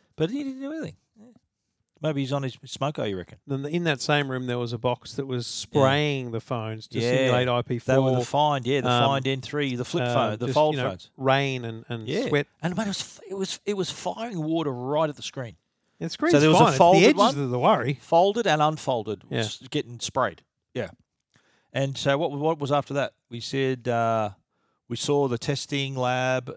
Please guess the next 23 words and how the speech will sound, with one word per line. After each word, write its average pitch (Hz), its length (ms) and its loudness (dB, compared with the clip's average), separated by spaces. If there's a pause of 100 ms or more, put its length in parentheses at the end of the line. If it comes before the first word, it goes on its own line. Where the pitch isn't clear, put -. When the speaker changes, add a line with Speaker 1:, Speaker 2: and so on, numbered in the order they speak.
Speaker 1:
What, 135 220 -6
what 165 160 0
other 151 180 2
tests - 300 -4
did 135 80 -4
they 123 100 0
put 139 160 -6
'em 143 80 -8
through? 95 220 -14 (180)
Speaker 2:
That's 196 220 -4
pretty 202 160 -2
much 165 200 -2
it. 160 220 -2
Speaker 1:
Yeah. 117 180 -2
Speaker 2:
I 131 60 6
mean, 180 140 4
lots. 180 320 4
We 170 80 -4
can't 190 240 2
document 127 320 -4
them 123 100 -6
all 123 200 -4
'cause 143 180 -4